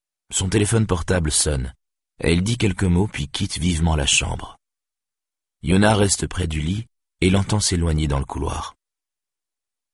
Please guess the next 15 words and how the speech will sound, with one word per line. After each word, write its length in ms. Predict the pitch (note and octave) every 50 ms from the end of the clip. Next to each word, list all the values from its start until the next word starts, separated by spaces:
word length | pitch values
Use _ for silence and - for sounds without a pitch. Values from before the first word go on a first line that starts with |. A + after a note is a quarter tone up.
| _ _ _ _ _ _ _ _ _ _ _ _ _ _ _
Michael, 640 | F2 E2 D#2 - - D#2 D2+ D2 D2 C#2 - - - _ _ _ _ _ _ _ _ _ _ _ _ _ _ _ _ _
tu 140 | - - E2+
parlais 380 | - - - - A2 G#2+ G#2+
de 100 | F#2 F2
l'œil 300 | F2 F#2 G2 G#2 G#2 G2+
de 100 | G2 F#2+
cette 260 | F2+ - - G#2+ - -
femme. 480 | - - - A2 G#2 F#2 E2+ D#2 D2+ - _ _ _ _ _ _ _ _ _ _ _ _ _ _ _
Qu'est-ce 220 | - - - -
que 80 | - -
tu 180 | - - -
voulais 280 | D#2+ D#2+ - E2+ D#2+ C#2
dire ? » 460 | - - D#2+ D#2+ D2 - - - - _ _ _ _ _ _ _ _ _ _ _ _ _ _ _ _ _ -
demande-t-il 600 | E2 D#2+ D2+ D2+ D2+ D#2+ - - - E2 D2+ C#2+
lentement. « 460 | C#2+ C#2 - - - D2+ D2 C2+ -